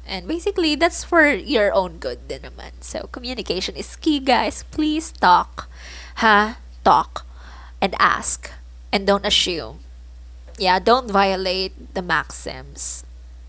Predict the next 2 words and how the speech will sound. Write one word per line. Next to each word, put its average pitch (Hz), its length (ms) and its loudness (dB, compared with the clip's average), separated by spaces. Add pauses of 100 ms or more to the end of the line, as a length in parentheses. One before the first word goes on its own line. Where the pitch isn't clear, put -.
(1500)
Okay. 185 580 -6 (2750)
So, 349 640 4